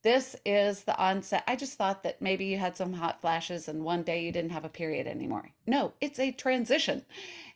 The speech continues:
And, um, then suddenly I gained fifty pounds. It was just like, boom. So I went into menopause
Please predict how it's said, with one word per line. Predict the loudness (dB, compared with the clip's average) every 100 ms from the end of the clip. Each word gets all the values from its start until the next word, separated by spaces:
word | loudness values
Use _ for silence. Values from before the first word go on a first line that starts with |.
| 2
And, | 6 8 6 2 0 4
um, | 4 2 -4 -8 _ _ _ _ _ _ -20 -20 -20 -20 _ 2
then | 4 6 2
suddenly | -2 2 2 2 -2 -4 -6 -2
I | -2
gained | 0 -2 -2 -4
fifty | -6 -8 -8
pounds. | -10 -8 -8 -10 -16 _ _ -2
It |
was | -2 -2
just | -6 -6
like, | -6 -8
boom. | -12 2 4 6 2 -4 _ -20 -20 -20 _
So | -2 4 6
I | 6
went | 4 0 -2 -6
into | -4 -2 -2
menopause | -2 -2 -2 -6 -6